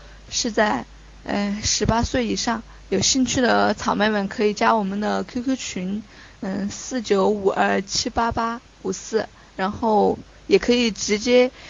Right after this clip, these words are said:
嗯，私信我们的官博皮下，然后就是T F boysStardust星辰团战，具体方式我们官博私信有介绍的，可以去看一下哟。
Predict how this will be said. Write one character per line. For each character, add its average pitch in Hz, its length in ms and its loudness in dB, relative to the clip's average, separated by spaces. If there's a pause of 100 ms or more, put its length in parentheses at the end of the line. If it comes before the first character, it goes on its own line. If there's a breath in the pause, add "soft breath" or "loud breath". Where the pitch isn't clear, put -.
(140)
嗯， 254 160 2
私 - 260 -2
信 254 200 4
我 208 100 4
们 202 100 0
的 196 460 2
官 233 240 2
博 202 180 6
皮 - 240 4
下， 190 280 2
然 - 120 -2
后 185 380 -4 (120)
就 208 140 2
是 196 260 0 (380)
T - 260 -2
F 254 240 4
boysStardust - 2000 4
星 254 240 2
辰 214 240 2
团 190 220 4
战， 214 220 0 (360 soft breath)
具 277 120 2
体 208 260 -2
方 240 500 2
式 - 300 0
我 208 140 4
们 202 240 0
官 240 240 4
博 214 200 4
私 - 240 -4
信 254 220 0
有 185 140 2
介 226 180 -2
绍 220 160 0
的， 202 120 2
可 220 180 -6
以 220 80 0
去 - 100 -10
看 240 240 -2
一 226 60 -4
下 233 160 2
哟。 208 260 2